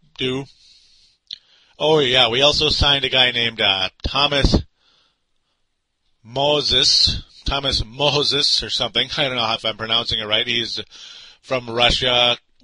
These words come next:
and, uh, he's a, it's a two-line contract where he'll probably start out the year in, um, in Houston. The Houston Aeros are A H L affiliate for the Minnesota Wild.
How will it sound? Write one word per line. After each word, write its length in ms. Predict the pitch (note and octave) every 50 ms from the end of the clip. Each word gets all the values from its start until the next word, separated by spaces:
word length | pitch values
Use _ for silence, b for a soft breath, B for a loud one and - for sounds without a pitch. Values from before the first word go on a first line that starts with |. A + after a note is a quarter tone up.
| _ _ - -
and, 380 | B2 A2+ G#2 G#2 G#2 G2+ G2+
uh, 320 | G2+ G2+ G2 G2 F#2+ F#2 F#2
he's 300 | G2 A2+ A#2+ A#2+ G#2+ -
a, 140 | - C#3+ C3+
it's 120 | - -
a 60 | C3
two-line 480 | - - D3+ D3+ D3 C#3+ C#3 C3 B2+ B2
contract 600 | - A#2+ A#2+ A#2+ A#2+ A#2 A#2+ B2 A#2 A2+ - -
where 280 | A#2+ A2+ A2 A2 G#2+
he'll 120 | G2+ G#2+ G#2+
probably 280 | - A#2 A#2 A2 A2+
start 220 | A2 - B2 A#2+ A2+
out 160 | A2+ A2+ -
the 80 | A2 A2
year 200 | A2 A2 A2 A2
in, 400 | - - A2 G#2+ G#2+ A2 G#2+ G2
um, 320 | G2 F#2+ F#2 F#2 F2+ F#2 F#2 - - _ - - - B B B B B B B B B B -
in 100 | A#2 A#2
Houston. 500 | C#3 C#3+ E3+ E3 - - G#2+ G2+ G#2+ B2 - _
The 80 | - A2
Houston 300 | C3 C#3 - - C#3 B2
Aeros 440 | A#2+ B2 C3+ C#3+ C3+ C#3 C3 A#2+
are 80 | G#2+ G2
A 40 | -
H 360 | A#2+ B2+ B2 A#2+ B2+ B2+ -
L 200 | C3 B2+ B2 A#2 - -
affiliate 800 | C3+ B2 A#2 - - D3 C#3+ C#3+ C3+ B2+ B2 B2 - _ - - - -
for 260 | - - B2+ B2 B2
the 180 | C#3 B2 A#2 B2
Minnesota 460 | B2 A#2+ A#2 A2 - A#2+ A2+ A2+ A2
Wild. 480 | G#2 G#2 G#2 G#2 G#2 G#2 G#2 G#2 G2+